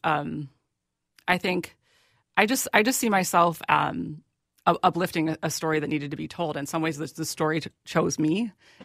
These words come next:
and that was the, the best method. But, um, right now, it is also being developed into a stage musical. Um, Love Them First is, is being adapted into a stage musical, and it, a story can be shared in, in many different pathways.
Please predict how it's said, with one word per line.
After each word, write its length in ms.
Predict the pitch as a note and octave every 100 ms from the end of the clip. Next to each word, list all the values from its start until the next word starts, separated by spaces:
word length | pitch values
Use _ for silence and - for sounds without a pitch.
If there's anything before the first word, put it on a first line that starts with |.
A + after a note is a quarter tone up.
| F#3
and 100 | E3
that 120 | -
was 180 | E3 -
the, 120 | E3+
the 160 | -
best 260 | D#3+ D#3+ -
method. 480 | D#3 D#3 G3+ A#3 G3
But, 260 | D#3 - - - - _ -
um, 400 | E3 D3+ - - -
right 240 | F3 F3+
now, 480 | F3 E3 E3 D#3+ D#3+ - -
it 100 | E3+
is 100 | E3+
also 200 | E3 E3+
being 160 | E3
developed 340 | E3 D3+ D#3 D#3
into 280 | D3+ - D3+
a 60 |
stage 320 | D3 D#3+ D#3 F#3
musical. 500 | F3+ F#3+ - G3 C#4 _ _ _
Um, 380 | E3+ D#3+ D#3+ D#3
Love 140 | E3+ E3+
Them 120 | E3
First 360 | E3 E3+ -
is, 280 | E3+ D#3 C#3+ -
is 140 | D#3+
being 160 | D3+ D#3+
adapted 320 | D3+ D3+ -
into 180 | E3 D#3+
a 40 |
stage 260 | D#3 D#3 D3+
musical, 520 | F3 E3+ F#3+ G#3+ C4+ - _ _ _ -
and 540 | E3+ D#3+ D#3+ D#3 D3+ - - - _
it, 400 | F#3 - - - _
a 100 | -
story 300 | E3+ G3+ F#3
can 100 | F3+
be 80 | E3
shared 260 | D#3+ E3 D#3
in, 200 | D#3 D3
in 240 | D#3+ D3+
many 180 | D#3 D#3+
different 320 | D3+ - D3
pathways. 560 | - C#3 C#3+ - -